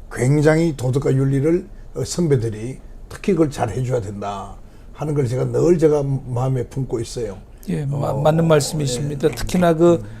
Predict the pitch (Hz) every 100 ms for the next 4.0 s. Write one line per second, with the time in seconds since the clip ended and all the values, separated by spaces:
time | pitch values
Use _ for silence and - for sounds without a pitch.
0 | - - - - - - 233 214 196 190
1 | - 160 165 147 156 156 147 143 139 -
2 | 180 170 160 151 147 143 139 127 139 151
3 | 147 147 131 123 120 139 117 107 101 101